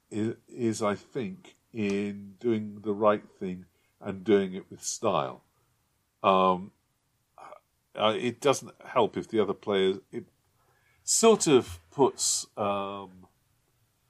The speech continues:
a certain amount of, um, it sort of spoils the effect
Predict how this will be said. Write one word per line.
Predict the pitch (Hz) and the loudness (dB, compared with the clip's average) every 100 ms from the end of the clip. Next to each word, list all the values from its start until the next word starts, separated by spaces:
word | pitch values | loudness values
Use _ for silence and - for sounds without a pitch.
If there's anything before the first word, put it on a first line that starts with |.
| _ _ _ | _ _ _
a | - 98 | -8 -2
certain | - 127 107 113 | 4 4 4 -2
amount | 104 98 92 104 | -4 -4 -4 -4
of, | 92 90 85 - _ - | -2 -2 -6 -18 _ -12
um, | 85 80 82 85 82 85 82 82 80 _ _ _ _ _ _ _ _ _ _ _ _ _ _ _ _ _ | -6 -4 -4 -4 -6 -10 -14 -20 _ _ _ _ _ _ _ _ _ _ _ _ _ _ _ _ _ _
it | 127 | -2
sort | - 190 180 | 2 2 4
of | 143 131 113 - - | 4 4 0 -18 -8
spoils | - - 147 139 135 - | -6 2 6 6 6 2
the | 120 | -2
effect | 117 - - - - - - | -2 -2 -2 -2 -4 -14 -14